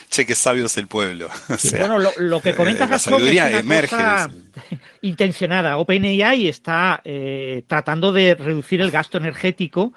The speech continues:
Speaker 2: de la computación. Cada vez hay más gente que está suscrita, hay más gente que está usando chat G P T. Entonces, eh, el cos-, el costo económico es dominante y es una parte muy significativa del gasto, eh, diario de la compañía. Entonces, se está reduciendo.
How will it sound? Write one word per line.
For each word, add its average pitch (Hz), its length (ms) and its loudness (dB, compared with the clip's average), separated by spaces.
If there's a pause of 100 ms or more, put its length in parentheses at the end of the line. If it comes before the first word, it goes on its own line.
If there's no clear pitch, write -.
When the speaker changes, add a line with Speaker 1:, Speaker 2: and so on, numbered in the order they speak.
(360)
Speaker 2:
de 151 140 -2
la 147 100 2
computación. 143 600 -2
Cada 131 140 -2
vez 143 140 -4
hay 175 80 -2
más 151 140 -4
gente 170 320 -2
que - 80 -10
está 156 140 -10
suscrita, 247 600 0
hay 143 120 -2
más 127 140 -8
gente 147 220 -4
que 127 60 -8
está 151 140 -2
usando 143 320 -2
chat 139 180 -8
G - 80 -6
P 165 80 -4
T. 220 280 0 (360)
Entonces, 165 600 0
eh, 139 720 0
el 139 200 -6
cos-, 170 320 0 (100)
el 160 100 -12
costo - 280 -6
económico 233 640 4
es 165 300 0
dominante 185 720 -4 (380)
y 135 200 -6
es 123 120 -8
una 135 240 -4
parte 151 300 -2
muy 160 160 -2
significativa 160 640 -2
del 160 160 0
gasto, 156 520 -2 (320)
eh, 139 140 -4
diario 143 400 0
de 175 60 2
la 160 40 -2
compañía. 147 460 0
Entonces, 180 320 -2
se 160 80 -4
está 160 160 -4
reduciendo. 185 600 0